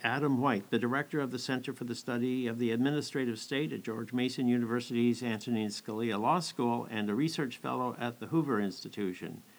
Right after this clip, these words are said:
Thank you, Adam, for joining me on the Education Exchange.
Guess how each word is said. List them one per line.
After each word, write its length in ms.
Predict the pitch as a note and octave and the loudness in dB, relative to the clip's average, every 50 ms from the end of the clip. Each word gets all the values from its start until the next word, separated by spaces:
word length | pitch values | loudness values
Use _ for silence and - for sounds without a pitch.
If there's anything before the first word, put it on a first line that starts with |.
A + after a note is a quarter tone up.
| - - - | -20 -4 2
Thank 220 | F3+ G3+ G#3 - | 4 4 4 6
you, 80 | E3+ D3 | 4 6
Adam, 320 | C#3 C#3 D3 D3+ E3 D#3+ | 6 6 4 4 2 0
for 180 | D#3+ C#3+ C3+ C3 | 0 2 2 2
joining 400 | A#2+ A#2 D#3+ E3 F#3+ F#3+ F3 C#3+ | 2 0 2 2 4 4 6 8
me 140 | C3+ B2+ B2 | 8 6 6
on 120 | B2 C3+ | 4 2
the 120 | C3+ C3+ C#3 | 2 2 0
Education 500 | C#3+ C3 C3+ C3+ E3+ F3+ E3 - C#3+ B2+ | 0 -2 -2 0 0 0 0 0 -2 -2
Exchange. 640 | G2+ - - - B2 A2 G2 F2 E2+ E2 - - | -2 -4 -4 -4 -4 -2 -2 -2 -4 -6 -10 -12